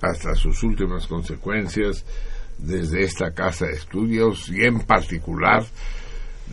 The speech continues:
desde este altavoz de la casa de estudios que es Radio Universidad Nacional Autónoma de México, que no es cualquier cosa.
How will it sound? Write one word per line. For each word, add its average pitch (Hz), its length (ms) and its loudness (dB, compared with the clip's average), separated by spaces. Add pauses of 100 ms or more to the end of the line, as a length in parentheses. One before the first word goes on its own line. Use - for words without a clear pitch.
desde 87 320 0
este - 260 -2
altavoz 101 960 10
de 95 140 0
la 90 140 -2
casa 101 360 0
de 85 60 -6
estudios 107 600 0
que 92 120 -2
es 80 120 0
Radio 90 320 2
Universidad 82 600 -2
Nacional 73 760 -6 (520)
Autónoma 78 920 -4
de 78 100 -8
México, - 560 -12
que 98 100 -4
no 113 120 2
es - 80 -2
cualquier - 400 -8
cosa. - 320 -14